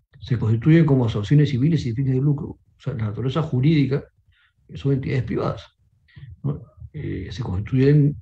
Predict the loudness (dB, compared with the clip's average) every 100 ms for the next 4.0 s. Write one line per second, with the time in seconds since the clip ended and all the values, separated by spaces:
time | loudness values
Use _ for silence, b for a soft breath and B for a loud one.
0 | -16 _ -10 -8 -4 -2 -2 0 2 4
1 | 4 2 0 0 -2 -6 -6 -4 -4 -4
2 | -4 -4 -4 -4 -6 _ _ _ _ _
3 | -12 -10 -6 -6 -2 0 2 2 0 -2